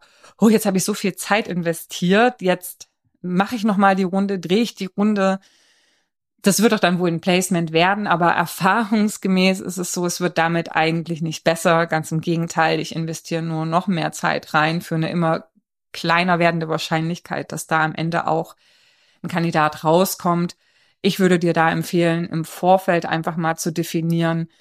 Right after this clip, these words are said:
mit welchem Ressourcen-, durchschnittlichen Ressourceneinsatz besetze ich denn normalerweise Projekte, also, ne, wie schnell liefere ich gute Kandidaten,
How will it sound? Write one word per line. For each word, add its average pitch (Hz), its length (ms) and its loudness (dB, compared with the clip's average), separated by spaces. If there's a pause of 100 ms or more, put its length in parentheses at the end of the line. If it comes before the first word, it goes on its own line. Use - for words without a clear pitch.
(160)
mit 160 220 -2
welchem 190 360 4
Ressourcen-, 180 680 0
durchschnittlichen 190 640 0
Ressourceneinsatz 170 1300 0
besetze 170 400 -2
ich 170 120 -8
denn 165 140 -4
normalerweise 185 840 2
Projekte, 170 800 0
also, 156 460 -2 (180)
ne, 185 260 -2
wie 175 120 -4
schnell 165 280 -2
liefere 180 260 -6
ich - 180 -10
gute 175 240 -8
Kandidaten, 165 800 -2